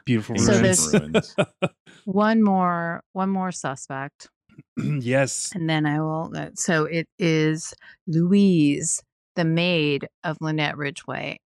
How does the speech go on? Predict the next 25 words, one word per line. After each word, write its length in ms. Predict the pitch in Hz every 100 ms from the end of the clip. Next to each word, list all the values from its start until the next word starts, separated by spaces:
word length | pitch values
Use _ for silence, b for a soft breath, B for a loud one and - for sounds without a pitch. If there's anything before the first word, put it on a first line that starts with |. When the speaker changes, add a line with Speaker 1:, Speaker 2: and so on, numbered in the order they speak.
| _
Speaker 2:
and 340 | 170 147 143 -
played 260 | - 170
by 320 | 160 143 147 160
Jane 260 | 156 147 143
Birkin. 520 | 135 135 139 135 143 _ b _ -
Um, 380 | 160 139 131 139
so 180 | - 185
Louise 760 | 170 180 202 202 202 196 - - b b _
is 600 | - 180 170 160 160 - - _ _ _
in 220 | 190 180
love 300 | 180 185 190
with 200 | 180 165
an 200 | 175 160
Egyptian 840 | 156 165 156 170 - - 185 165 165
fella, 540 | - 143 143 156 202 - _ _ _ -
and 580 | 170 156 147 143 147 - _ _ _ -
Louise 320 | 170 165 156
is 140 | 151
also 720 | - 151 151 - 151 143 147 - _
a 80 | 220
maid, 400 | 180 143 135 139
so 120 | -
she's 340 | 165 - 185 -
poor, 520 | - 151 135 127 -
and 400 | - 156 143 143